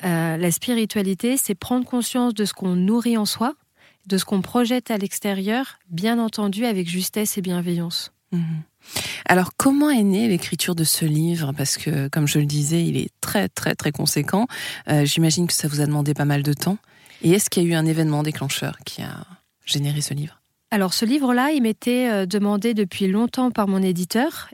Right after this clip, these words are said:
Speaker 1: et j'avais jamais le temps de l'écrire. Et il y a eu le premier confinement.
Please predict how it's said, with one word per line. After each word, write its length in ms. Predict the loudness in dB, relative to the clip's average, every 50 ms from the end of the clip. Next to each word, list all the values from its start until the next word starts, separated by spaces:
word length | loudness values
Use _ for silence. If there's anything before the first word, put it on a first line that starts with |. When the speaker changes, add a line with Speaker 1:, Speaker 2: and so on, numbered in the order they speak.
| _ -2
Speaker 1:
et 180 | 0 2 2
j'avais 400 | 2 2 0 -2 0 0 0 0
jamais 240 | 2 2 0 0 0
le 60 | -2
temps 180 | -2 -2 -2 0
de 80 | 0 0
l'écrire. 380 | -2 -2 -4 -4 -4 -4 -4 -4 -10 -20 _ _ _ _ -20 -20 -20 -20 _ _
Et 80 | 0 2
il 60 | 4
y 60 | 4 4
a 20 |
eu 140 | 4 4 2
le 80 | 2 0
premier 320 | -2 -2 0 2 2 0
confinement. 560 | 2 0 -2 -2 2 2 2 2 2 0 -2